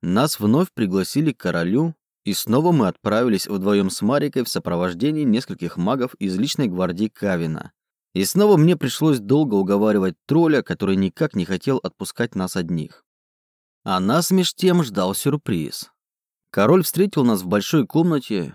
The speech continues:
в которой кроме него находился Мэроу и писец в углу за столом. Мэроу светился от счастья, что сразу меня насторожило.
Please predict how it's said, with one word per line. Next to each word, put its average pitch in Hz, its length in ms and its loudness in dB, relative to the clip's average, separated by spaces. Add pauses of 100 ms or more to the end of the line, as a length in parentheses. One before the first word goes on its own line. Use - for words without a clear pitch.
в - 120 -20
которой 135 320 2
кроме 147 300 2
него 151 260 4
находился 113 540 0
Мэроу 113 480 0 (340)
и 95 100 -2
писец 180 480 0
в 104 140 -4
углу 107 260 0
за 101 100 -2
столом. 95 480 -4 (420)
Мэроу 147 460 4
светился 151 680 0
от 113 80 0
счастья, 127 640 -2 (140)
что - 280 -2
сразу 123 380 0
меня 104 240 2
насторожило. 95 840 -4